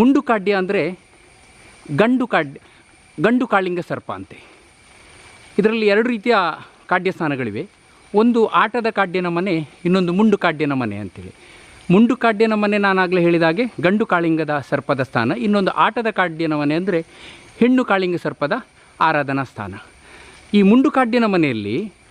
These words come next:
ಕಾಡ್ಯನಾಟ ಅನ್ನೋ ಒಂದು ಆಚರಣೆ ನಡೆಯುವುದಿಲ್ಲ. ಈಗ ನಮ್ಮಲ್ಲಿ, ಆ, ನಾಗಮಂಡಲ ಹೇಗೆ ನಡೆಯುತ್ತೆ, ಅದೇ ರೀತಿ ಕಾಡ್ಯನಾಟ ಅಂತ ನಡೆಯುತ್ತೆ ಕಾಳಿಂಗನಿಗೆ ಅಥವಾ ಕಾಡ್ಯನಿಗೆ. ಆಟದ ಕಾಡ್ಯನ ಮನೆಯಲ್ಲಿ, ಹೆಣ್ಣು ಕಾಳೆ-,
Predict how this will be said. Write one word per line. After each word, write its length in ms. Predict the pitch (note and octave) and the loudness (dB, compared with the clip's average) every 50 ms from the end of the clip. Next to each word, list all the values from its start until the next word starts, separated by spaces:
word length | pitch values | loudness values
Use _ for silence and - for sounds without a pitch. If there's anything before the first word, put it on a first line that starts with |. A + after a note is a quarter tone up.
| _ _ - _ - - | _ _ -20 _ -12 -2
ಕಾಡ್ಯನಾಟ 560 | - G#3+ A3+ A3 G#3+ B3 A#3 A3+ A3 G#3 - G#3+ G#3 | 0 0 0 0 -2 -2 0 0 -2 0 -2 -2 -2
ಅನ್ನೋ 200 | G3 F#3+ G3 G3 | -2 -2 -2 -2
ಒಂದು 180 | F#3 F3+ F3 F3 | -2 -2 0 0
ಆಚರಣೆ 300 | E3 - - F3 E3 D#3 | -2 0 0 2 2 4
ನಡೆಯುವುದಿಲ್ಲ. 400 | D3+ D3+ C#3+ C#3 B2 A#2 G#2+ A2+ | 4 4 2 2 0 0 -2 -2
ಈಗ 120 | C3 B2+ | 0 2
ನಮ್ಮಲ್ಲಿ, 540 | C#3+ C#3+ D3 D#3 D#3+ D#3 D3+ D3 D3 C#3 C#3 - - - - - - - - | 2 2 4 2 2 2 2 0 0 -2 -4 -8 -16 -20 -20 -20 -20 -8 -4
ಆ, 320 | C#3+ C#3+ C#3+ C#3 C3+ C3 | -2 0 0 0 0 0
ನಾಗಮಂಡಲ 640 | B2+ B2+ C#3 D#3 F#3 F#3+ G#3 F#3+ F3+ F3 F3 E3+ D#3 | 0 2 2 2 2 0 0 -2 -2 -2 -2 -2 0
ಹೇಗೆ 240 | D3+ D3+ C#3+ C#3+ C#3 | -2 -2 0 0 -2
ನಡೆಯುತ್ತೆ, 420 | C#3 B2+ B2+ A#2 - - G2+ G#2+ | 0 -2 -2 -4 -6 -8 -12 -10
ಅದೇ 300 | A#2+ C#3+ D3+ D#3 F#3+ G3+ | -4 -2 0 2 2 2
ರೀತಿ 280 | F#3+ F#3 E3+ - - A#3 | 2 0 -2 -2 -6 -4
ಕಾಡ್ಯನಾಟ 600 | - - D#3 D#3 D#3 F3+ F3 E3 E3 F3 E3+ F#3+ | -2 0 -2 0 0 -2 0 0 0 0 0 -2
ಅಂತ 200 | E3 D3+ D3 F3 | -2 0 0 -2
ನಡೆಯುತ್ತೆ 480 | D3+ C3+ A#2+ A#2+ A2+ - _ A#2+ C3 - - _ _ _ - - | -2 0 -2 -4 -4 -4 _ -6 -8 -8 -10 _ _ _ -2 -2
ಕಾಳಿಂಗನಿಗೆ 580 | C3 B2 B2 A#2 A2 G#2+ G2+ G#2 F#2 B2 E3+ - - - - - - - | 0 0 -2 -4 -4 -6 -6 -6 -4 -4 -4 -4 -8 -16 -20 -10 -6 -4
ಅಥವಾ 180 | D3+ D#3 D3+ | -2 -2 -2
ಕಾಡ್ಯನಿಗೆ. 600 | - - C#3+ C3+ A#2+ B2+ A#2+ G#2+ G2+ F#2+ B2+ F3+ B3 - _ _ _ _ - - - - - - - - - - - - - - - - - | 0 -2 -2 -2 -4 -6 -6 -6 -6 -6 -6 -8 -8 -10 _ _ _ _ -20 -20 -20 -20 -20 -20 -20 -20 -20 -20 -20 -20 -20 -20 -12 -2 0
ಆಟದ 360 | D#3+ G3 B3 A#3+ - C4 A#3+ A#3+ | 0 0 0 0 0 0 0 2
ಕಾಡ್ಯನ 360 | - G#3 G3 F#3 E3+ F#3+ F3+ | 2 0 0 0 -2 -2 0
ಮನೆಯಲ್ಲಿ, 380 | E3+ D#3+ D#3 C#3+ C3 A2+ A#2 A#2+ | 0 0 0 0 -2 -2 -2 0
ಹೆಣ್ಣು 300 | C#3 F3 G#3+ A#3+ C4 B3+ | 2 4 6 6 4 4
ಕಾಳೆ-, 400 | - A3 G#3 G#3 G#3 G3+ - | 2 0 0 0 -2 -4 -6